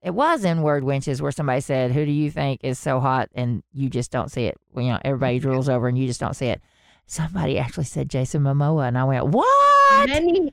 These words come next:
Speaker 2: many people said Jason. I'm like, "What the fuck?
Speaker 1: And
Speaker 2: Do you have eyeballs?"
Speaker 1: there was somebody said Jensen, and I was like,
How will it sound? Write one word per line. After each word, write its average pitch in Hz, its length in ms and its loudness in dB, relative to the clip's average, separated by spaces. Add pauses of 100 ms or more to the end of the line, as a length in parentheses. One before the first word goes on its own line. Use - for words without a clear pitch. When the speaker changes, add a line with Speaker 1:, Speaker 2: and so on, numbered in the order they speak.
Speaker 2:
many 247 460 0
people 247 340 -2
said 208 240 -2
Jason. 190 320 -4
I'm 185 120 0
like, 160 240 -2
"What - 260 -4
the 208 180 -6 (240)
fuck? 508 320 -2 (680)
Speaker 1:
And 233 300 0
Speaker 2:
Do 208 100 0
you 403 100 4
have 392 200 0
eyeballs?" 262 580 0 (140)
Speaker 1:
there 175 100 0
was 156 140 -2
somebody 180 320 0
said 131 220 -4
Jensen, 143 580 -4
and 143 120 -2
I 139 140 2
was 139 180 0
like, 120 400 -2